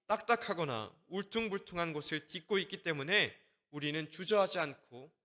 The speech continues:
앞으로 나아갈 수 있는 것입니다. 누군가는 성공을 위해, 누군가는 행복을 위해,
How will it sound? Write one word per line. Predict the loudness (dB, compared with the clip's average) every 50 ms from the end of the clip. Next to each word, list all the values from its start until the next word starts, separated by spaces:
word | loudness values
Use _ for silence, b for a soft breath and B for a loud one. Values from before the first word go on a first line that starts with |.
| _ _ -8
앞으로 | -6 -6 -6 _ _ -20 -18 -8
나아갈 | -2 2 2 2 2 2 0 0
수 | 0 -2 -4 -4 -8 -10 -14 -12
있는 | -8 -6 -6 -6 -6
것입니다. | -4 -2 -2 -2 -2 -2 -8 -14 -18 -18 -20 _ _ _ _ _ _ _ _ _ _ _ _ _ _ _ _ _ _ _ _ _ _ _ _ _ _ _ _ _ _
누군가는 | -12 -6 -4 -2 2 4 4 4 4 2
성공을 | 2 2 0 0 2 2 4 2 2 2
위해, | 2 0 0 -2 -4 -8 -14 _ _ _ _ _ _ _ _ -12
누군가는 | -8 -4 -4 0 4 4 4 4 4 2
행복을 | 0 -2 -2 -2 0 2 2 0 0
위해, | 0 -2 -4 -4 -6